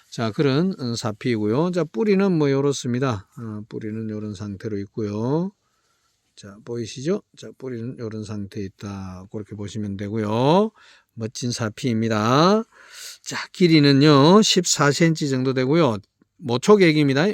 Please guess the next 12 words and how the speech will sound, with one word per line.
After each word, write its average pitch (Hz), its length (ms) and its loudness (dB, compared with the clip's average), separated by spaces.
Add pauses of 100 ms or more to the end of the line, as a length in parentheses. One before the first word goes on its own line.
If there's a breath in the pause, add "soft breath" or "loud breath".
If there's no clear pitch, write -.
(100)
폭이 160 340 -4
삼 135 240 -6
미리 139 200 -4
정도 117 220 -4
되고요. 117 400 0 (420 loud breath)
자, 135 180 -4
신화는 175 380 0
키가 180 300 -4
좀 170 200 -6
짧아지면서 160 720 -2
입장수는 160 640 -4
많아졌고 120 1040 -2